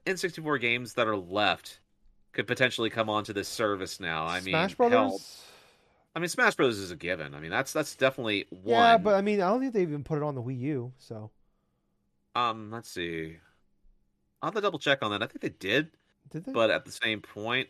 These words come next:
Speaker 1: I need to double check that. I think it was only the Wii.
Speaker 2: Yeah,
Speaker 1: The
Speaker 2: I don't think it
Speaker 1: Virtual
Speaker 2: ever
Speaker 1: Console.
Speaker 2: came to the Wii U 'cause, like, 'cause, I don't know. Yeah, I don't know. They're very weird about that shit. Like, um, I don't really know. Like, yeah, we talk about, like, like, a lot. It's, like, licensed stuff that you wanna bring.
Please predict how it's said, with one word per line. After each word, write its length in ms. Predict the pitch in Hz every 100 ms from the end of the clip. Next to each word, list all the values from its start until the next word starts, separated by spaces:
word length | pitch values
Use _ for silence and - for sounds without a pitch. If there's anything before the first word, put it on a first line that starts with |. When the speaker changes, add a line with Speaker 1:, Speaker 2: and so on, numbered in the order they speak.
| _ -
Speaker 1:
I 180 | 95 98
need 160 | 90
to 80 | 92
double 220 | 90 78
check 260 | 80 78 -
that. 100 | 82
I 60 |
think 120 | 87 117
it 40 |
was 100 | 101
only 240 | 98 92
the 120 | 80 76
Wii. 460 | 73 82 58 80 - _ _ _
Speaker 2:
Yeah, 180 | 139 127
Speaker 1:
The 60 | 120
Speaker 2:
I 20 |
don't 140 | 185
think 100 | 214 226
it 40 |
Speaker 1:
Virtual 0 |
Speaker 2:
ever 120 | 202
Speaker 1:
Console. 60 | 180
Speaker 2:
came 140 | 196
to 60 | 165
the 20 |
Wii 100 | 160
U 120 | 143
'cause, 140 | 123 139
like, 140 | 135 _ _ _ _ _ _ - -
'cause, 160 | - 143
I 60 | 127
don't 160 | 117 110
know. 100 | -
Yeah, 160 | 120 110 -
I 60 | 160
don't 160 | 143
know. 180 | 127 113
They're 120 | 180 185
very 220 | 226 240
weird 200 | 156 151
about 160 | 117
that 120 | 120 113
shit. 240 | 120 120
Like, 180 | 120 120 - _ _ _ _ _
um, 500 | 151 156 160 160 156 - _ _ _ _ _ _ _ _ _ _ _ _ - -
I 80 |
don't 100 | 302
really 140 | 370 359
know. 120 | 339
Like, 260 | 233 202 -
yeah, 240 | 220 214
we 100 | 147
talk 140 | 147 185
about, 140 | 143
like, 120 | 139 139
like, 220 | 131 151 147
a 40 |
lot. 220 | 156 170
It's, 120 | 147
like, 160 | 170 131
licensed 400 | 127 151 170 123
stuff 180 | 120 110
that 80 | 123
you 60 |
wanna 140 | 120 113
bring. 240 | 113